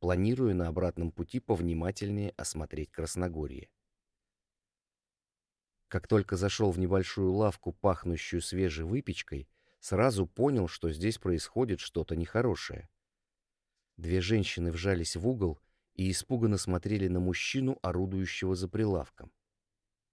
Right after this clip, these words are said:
При виде меня одна из них махнула рукой и помотала головой, будто говоря:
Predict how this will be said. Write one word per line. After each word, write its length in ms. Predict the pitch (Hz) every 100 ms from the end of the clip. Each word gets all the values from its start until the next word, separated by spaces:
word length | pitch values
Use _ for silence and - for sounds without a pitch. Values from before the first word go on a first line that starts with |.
| _ _ _ _ _
При 160 | 95 92
виде 240 | 98 92
меня 300 | 101 120 113
одна 260 | 85 95 92
из 120 | 87
них 180 | 92 92
махнула 460 | 92 - 101 90
рукой 360 | 92 - 135 127
и 120 | 85
помотала 540 | 90 98 98 110 104
головой, 480 | 98 107 120 117 90
будто 360 | 71 87 - 101
говоря: 420 | 92 104 117 98